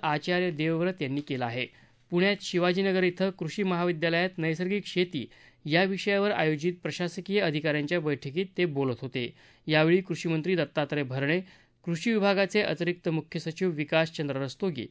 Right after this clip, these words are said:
आणि इतर मान्यवर उपस्थित होते. आंध्र प्रदेशात सुरक्षा दलांसोबत आज झालेल्या चकमकीत माओवादी कमांडर हिडमा मडावी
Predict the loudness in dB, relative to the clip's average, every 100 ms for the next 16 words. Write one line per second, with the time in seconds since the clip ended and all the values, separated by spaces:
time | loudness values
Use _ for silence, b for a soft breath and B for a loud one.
0 | B B B 0 2 0 0 0 0 -2
1 | -2 -2 -2 -4 -8 -8 -10 -10 -8 -8
2 | -8 _ _ 4 6 8 8 6 4 4
3 | 2 2 0 0 2 2 4 2 2 0
4 | 0 0 0 0 0 -2 0 0 0 -4
5 | -4 -4 -2 -2 0 2 4 4 2 0
6 | 0 0 2 0 -2 0 2 2 2 2
7 | 2 2 -2